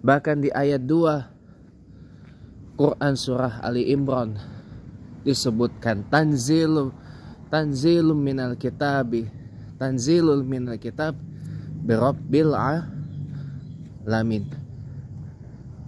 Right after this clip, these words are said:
Itu juga ditegaskan dalam ayat dua dari Quran Surah As-Sajdah. Telah diturunkan Quran ini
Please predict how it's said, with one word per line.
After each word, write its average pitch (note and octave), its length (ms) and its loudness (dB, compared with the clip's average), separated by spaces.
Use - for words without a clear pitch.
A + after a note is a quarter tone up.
Itu D#3+ 160 6
juga C3+ 320 4
ditegaskan C3 640 2
dalam A#2 400 0
ayat A#2 240 2
dua C3 240 2
dari A#2 480 0
Quran B2+ 400 0
Surah A#2 320 2
As-Sajdah. A#2 640 4
Telah C3+ 320 4
diturunkan C#3+ 800 4
Quran C3+ 480 2
ini A#2+ 240 0